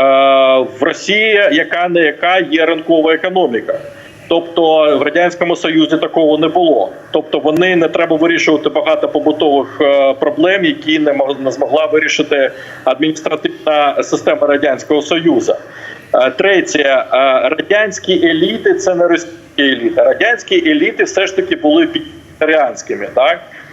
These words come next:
Вони були неспроможні проливати кров в такі, в такій кількості.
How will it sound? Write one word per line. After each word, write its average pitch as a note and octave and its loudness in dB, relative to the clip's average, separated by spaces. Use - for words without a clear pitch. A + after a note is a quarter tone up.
Вони F3 2
були F3+ 4
неспроможні F3 2
проливати D#3 2
кров E3+ 0
в C#3 2
такі, D#3+ -2
в C#3+ -4
такій D#3 -6
кількості. - -4